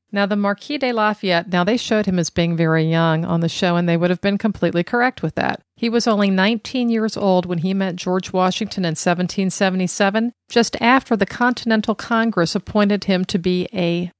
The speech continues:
volunteer major general in the Continental Army. Now, this was very surprising because he was a very rich young Frenchman, and he left his homeland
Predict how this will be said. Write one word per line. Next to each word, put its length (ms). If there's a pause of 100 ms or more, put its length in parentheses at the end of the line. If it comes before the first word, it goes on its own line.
(100)
volunteer 880
major 540
general 500
in 140
the 80
Continental 560
Army. 460 (140)
Now, 120
this 180
was 140
very 320
surprising 640
because 420
he 120
was 220
a 180
very 420
rich 340
young 200
Frenchman, 640 (180)
and 120
he 180
left 340
his 280
homeland 720